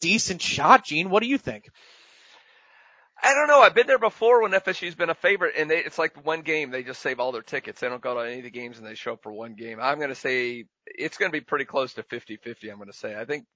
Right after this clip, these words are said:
Speaker 2: Miami might have a slight edge. Now, hopefully they all leave at halftime, and that won't be the case. But, uh, again, like, it's one game they get up, the players get up for, the fans get up for one game every two years.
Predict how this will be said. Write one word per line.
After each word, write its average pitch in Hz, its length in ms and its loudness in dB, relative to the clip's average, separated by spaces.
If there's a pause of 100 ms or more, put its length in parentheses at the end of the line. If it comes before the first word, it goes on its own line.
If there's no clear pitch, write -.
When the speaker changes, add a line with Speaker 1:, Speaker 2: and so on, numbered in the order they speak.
(120)
Speaker 2:
Miami 123 260 -4
might 117 180 -6
have 110 100 -10
a 101 40 -20
slight 127 380 -4
edge. 127 440 -2 (520)
Now, 131 100 4
hopefully 165 340 4
they 135 140 4
all 131 180 4
leave 127 160 -8
at 107 80 -8
halftime, 107 600 -4 (300)
and 110 100 -12
that 113 140 -4
won't 110 140 -14
be 107 100 -14
the 104 120 -18
case. 104 440 -10
But, 95 200 -14 (420)
uh, - 140 -2
again, 127 400 -4
like, 131 240 -2
it's 131 200 -2
one 131 300 0
game 165 260 -2
they 151 120 -2
get 143 160 2
up, - 160 -2
the 127 60 -8
players 165 360 0
get 156 160 2
up 151 160 2
for, 156 160 -2
the 127 80 -10
fans 131 300 -8
get 127 120 -6
up 123 140 -6
for 107 80 -16
one 113 220 -12
game 113 240 -12
every 107 180 -16
two 110 160 -20
years. 104 420 -20